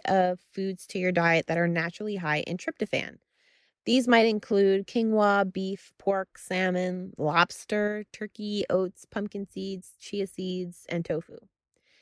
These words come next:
Now, why is tryptophan really important for a good night's sleep? Well, it's an essential amino acid that serves as a precursor to the key hormone melatonin, which we just talked about. So you need tryptophan in order to make melatonin.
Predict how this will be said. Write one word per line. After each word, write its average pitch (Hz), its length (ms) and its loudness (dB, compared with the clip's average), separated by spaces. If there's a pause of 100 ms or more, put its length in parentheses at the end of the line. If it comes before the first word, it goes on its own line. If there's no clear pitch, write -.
(220)
Now, 220 180 4
why 233 180 8
is 277 100 2
tryptophan 202 640 0
really 185 220 6
important 170 400 -2
for 165 100 0
a 165 60 0
good 165 140 2
night's 160 260 -6
sleep? 285 320 -6 (300)
Well, 185 440 0 (200)
it's 190 160 -6
an 233 60 2
essential 240 420 0
amino 196 440 2
acid 165 300 0
that - 160 -4
serves 185 300 -2
as 175 160 -10
a - 20 -14
precursor 175 920 -4 (520)
to 196 80 -2
the 180 100 0
key 214 220 2
hormone 165 480 6
melatonin, 143 500 -2
which 151 160 -10
we 175 80 -6
just 165 240 -4
talked - 260 -6
about. - 300 -8 (320)
So - 140 -2
you 202 180 4
need 220 380 6
tryptophan 170 720 -2 (240)
in 185 160 -2
order 185 240 8
to 185 140 -2
make 160 400 4
melatonin. - 680 -4